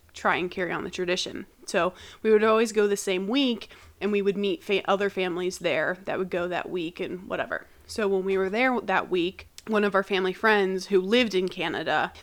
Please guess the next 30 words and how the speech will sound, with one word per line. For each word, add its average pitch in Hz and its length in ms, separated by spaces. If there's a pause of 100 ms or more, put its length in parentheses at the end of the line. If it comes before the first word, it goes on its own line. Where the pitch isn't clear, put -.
the 220 80
dad 190 500
of 180 160
that 185 200
family 175 400
is 131 200
who 202 120
told 175 260
us - 140
the - 100
story. - 400
So 202 180
it 190 100
was 185 180
late 202 260
at 196 100
night, 190 300
and 190 80
we 185 80
were 190 60
all 185 100
sitting 196 220
around 185 200
a 180 60
campfire, 180 540
and 185 140
he 185 100
told 180 240
us 180 240
this - 460